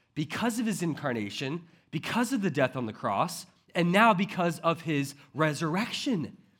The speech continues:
Look, without Jesus rising from the dead, Christianity is dead. Like, we are fools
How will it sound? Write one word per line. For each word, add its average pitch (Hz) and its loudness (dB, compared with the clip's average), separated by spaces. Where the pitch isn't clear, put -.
Look, 208 2
without 214 2
Jesus 202 0
rising 190 2
from 196 0
the 147 -2
dead, 165 2
Christianity 190 2
is 123 -2
dead. 113 -4
Like, 143 0
we 233 8
are 190 6
fools - 0